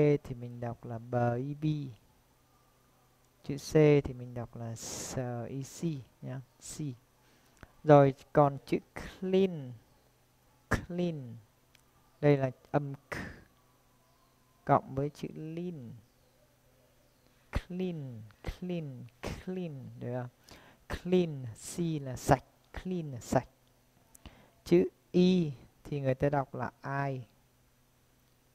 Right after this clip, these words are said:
Chữ Y thì là I. I ở đây là viết tắt của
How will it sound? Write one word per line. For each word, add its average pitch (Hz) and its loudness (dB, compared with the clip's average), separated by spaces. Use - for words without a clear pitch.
Chữ 151 -8
Y 143 -2
thì 139 -16
là 120 -10
I. 120 -12
I 143 4
ở 120 -4
đây 139 4
là 139 -4
viết 139 -2
tắt - 4
của 110 -2